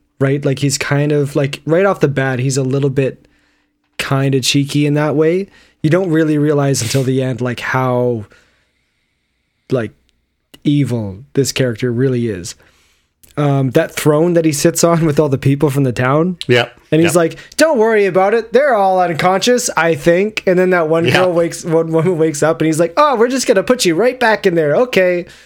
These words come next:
Speaker 1: Um, <laughs> like, that, that kind of joking was a little bit like, um, was right from the start, and it was a little bit more, um, subtle,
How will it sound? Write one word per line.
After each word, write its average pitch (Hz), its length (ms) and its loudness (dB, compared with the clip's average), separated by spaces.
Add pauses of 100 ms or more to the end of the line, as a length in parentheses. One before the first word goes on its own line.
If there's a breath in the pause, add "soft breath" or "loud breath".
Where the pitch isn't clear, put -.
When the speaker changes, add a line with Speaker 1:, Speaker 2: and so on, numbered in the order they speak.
(560 loud breath)
Speaker 1:
Um, 156 760 0 (400 loud breath)
<laughs> - 340 -20
like, 170 280 0
that, 196 260 0
that 196 180 2
kind 196 180 2
of 151 140 0
joking 170 720 0 (340 soft breath)
was 151 480 -2 (260)
a 165 80 -2
little 156 260 0
bit 160 200 0
like, 139 420 -4
um, 131 580 -4 (1200)
was 160 120 0
right 180 160 2
from 170 120 -2
the 147 40 -2
start, 143 360 -2
and 156 100 0
it 156 40 -2
was 151 140 -2
a 151 40 0
little 151 260 0
bit 165 160 -2
more, 139 600 -2 (680)
um, 120 480 -6
subtle, 165 600 -2